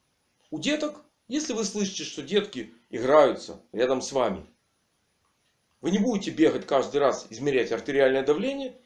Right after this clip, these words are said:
Если детки бегают, оно у них будет повышено. Вы не будете считать у них пульс.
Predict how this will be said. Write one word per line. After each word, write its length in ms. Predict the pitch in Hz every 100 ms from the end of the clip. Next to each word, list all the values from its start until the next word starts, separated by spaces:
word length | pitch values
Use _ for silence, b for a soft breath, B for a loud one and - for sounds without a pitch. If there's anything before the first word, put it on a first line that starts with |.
| _
Если 120 | 185
детки 320 | 160 165 165
бегают, 480 | 120 147 208 247 233 - _
оно 160 | - 131
у 80 | 127
них 160 | 120
будет 240 | 123 117 127
повышено. 500 | 131 151 - 73 - _ _ _ _ -
Вы 100 | 143
не 60 |
будете 440 | 185 233 202 175 - -
считать 440 | - 185 165 -
у 20 |
них 200 | 143 135
пульс. 380 | - 262 269 -